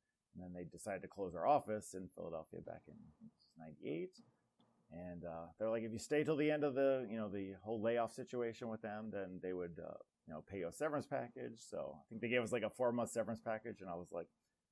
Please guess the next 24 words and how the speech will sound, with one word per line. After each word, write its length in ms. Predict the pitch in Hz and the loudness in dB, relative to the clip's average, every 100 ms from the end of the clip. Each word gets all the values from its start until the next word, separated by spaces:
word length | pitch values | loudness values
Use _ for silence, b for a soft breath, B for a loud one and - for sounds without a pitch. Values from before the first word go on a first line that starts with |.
| 240 | -4
"All 80 | |
right." 220 | 220 190 113 - | 4 4 4 -4
I 60 | |
was 100 | 90 | -6
like, 120 | 107 107 | -4 0
"I'll 140 | 135 | 0
just 140 | 135 117 | 0 0
stay 160 | 135 | 2
till 80 | 120 | 4
the 160 | 113 117 | 4 2
end. 180 | 113 110 | 2 2
I 80 | |
don't 100 | 101 | 2
know 80 | 104 | 2
what 120 | 95 | 0
I 20 | 92 | 0
wanna 200 | 90 82 | -4 -6
do, 220 | 95 92 | -4 -4
and 80 | 87 | -4
I'll 140 | 80 | -8
just 200 | - - - | -10 -20 -10
move 280 | 92 104 | -4 -4
to 60 | - | -6
Chicago." 640 | - - 101 85 90 92 | -14 -4 -2 -2 -4 -8